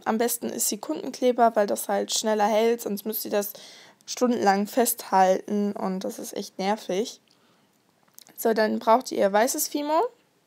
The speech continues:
orangenes Fimo, grünes und schwarzes Fimo, ganz wenig,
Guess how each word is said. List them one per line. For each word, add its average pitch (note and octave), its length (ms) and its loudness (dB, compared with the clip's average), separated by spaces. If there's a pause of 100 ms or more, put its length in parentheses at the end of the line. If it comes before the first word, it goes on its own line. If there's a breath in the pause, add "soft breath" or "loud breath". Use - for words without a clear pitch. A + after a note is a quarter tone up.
(920)
orangenes C4+ 680 0
Fimo, D4+ 460 -4 (1700)
grünes C#4 520 2
und A3 200 -2
schwarzes B3+ 520 6
Fimo, C#4+ 520 -4 (280)
ganz A3+ 320 -2
wenig, C4+ 400 -4